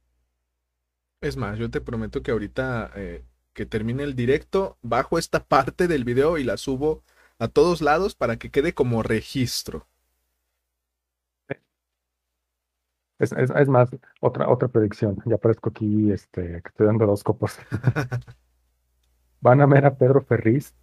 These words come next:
Speaker 2: haciendo una publicación sobre la Tercera Guerra Mundial. Siempre hace eso.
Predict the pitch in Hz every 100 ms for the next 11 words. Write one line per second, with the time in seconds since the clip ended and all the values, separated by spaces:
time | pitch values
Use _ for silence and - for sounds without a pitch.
0 | _ - 110 - 117 120 123 123 127 120
1 | 107 107 107 - 123 139 117 101 - -
2 | 131 123 117 120 107 98 98 - - 151
3 | 113 120 - 127 107 107 - -